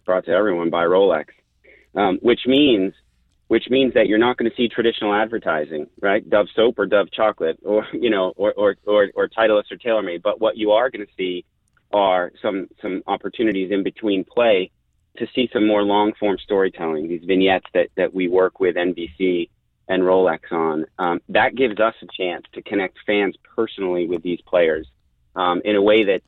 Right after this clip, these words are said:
that doesn't, doesn't always happen, uh, because you don't necessarily have the time. So you're gonna, you're gonna hear the backstories. You're gonna hear about their life's journey, the struggles, the trials, the tribulations, the glory that they've achieved through their career, or that they're seeking in their, in their career here this week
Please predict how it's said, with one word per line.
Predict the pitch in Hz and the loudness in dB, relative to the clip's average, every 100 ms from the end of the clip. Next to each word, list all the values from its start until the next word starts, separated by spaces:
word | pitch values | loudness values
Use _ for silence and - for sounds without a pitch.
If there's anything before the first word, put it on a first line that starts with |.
| - | -4
that | 92 | 0
doesn't, | 110 107 107 - 107 | 0 0 -2 -6 -2
doesn't | 101 107 | -2 0
always | 98 98 92 - | 0 0 -2 -4
happen, | 101 - 78 80 _ _ - | -6 -6 -10 -12 _ _ -8
uh, | 85 | -6
because | - 92 | -8 -6
you | 101 | -2
don't | 98 - | -2 -2
necessarily | 92 95 - 90 90 85 | -8 -10 -4 -2 0 -2
have | 92 90 82 | -2 -4 -4
the | 80 | -10
time. | 95 90 80 - | -6 -4 -4 -8
So | 95 | -6
you're | 101 | -4
gonna, | 110 117 - | -2 -2 -4
you're | 120 104 | -6 -2
gonna | 120 | -2
hear | 110 117 | 2 0
the | 98 | 2
backstories. | 92 98 - 92 85 82 92 | 0 -2 -4 -4 -2 -4 -4
You're | |
gonna | 98 113 | -4 -2
hear | 104 107 | 0 0
about | 95 101 | 0 -2
their | 101 | 0
life's | 98 98 - - | 2 0 -2 -4
journey, | 95 90 78 - _ _ - | -2 0 -2 -8 _ _ -10
the | 92 | -8
struggles, | - 110 90 85 - | 0 2 2 -2 -4
the | 92 | -8
trials, | - 98 95 85 | -2 2 2 0
the | 87 | -4
tribulations, | - 90 92 92 92 87 85 | -6 -2 0 0 -2 -6 -6
the | 92 90 | -4 -2
glory | 98 98 92 | 2 2 2
that | 82 - | 0 -2
they've | 87 | -4
achieved | 90 - 92 82 | -4 -6 -6 -4
through | 90 85 | -4 -4
their | 90 | -4
career, | - 95 92 76 - _ _ _ | -2 0 0 -2 -6 _ _ _
or | 117 117 | 0 2
that | 117 120 | 2 0
they're | 113 - | -4 -4
seeking | 131 110 87 78 - | -6 -6 -10 -12 -10
in | 95 | -6
their, | 90 87 85 | -4 -2 -4
in | - 90 | -4 -4
their | 87 | -4
career | - 90 85 82 | -2 -2 -2 -2
here | 101 95 90 | 0 0 0
this | 87 - | -4 -4
week | 87 82 | -6 -6